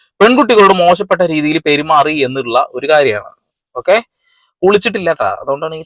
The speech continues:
തലയിൽ ഈ കെട്ട് കെട്ടി വന്നത്, മുടിയൊക്കെ അങ്ങനെ പരപരാന്ന് കിടക്കുകയാണേ. ഓക്കെ,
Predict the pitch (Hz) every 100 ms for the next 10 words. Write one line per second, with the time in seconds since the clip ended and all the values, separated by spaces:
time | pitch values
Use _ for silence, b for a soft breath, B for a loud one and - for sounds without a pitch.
0 | - 120 120 135 143 123 110 135 120 113
1 | 107 110 117 143 143 131 127 117 123 127
2 | 127 131 127 107 104 98 156 190 _ _
3 | - 120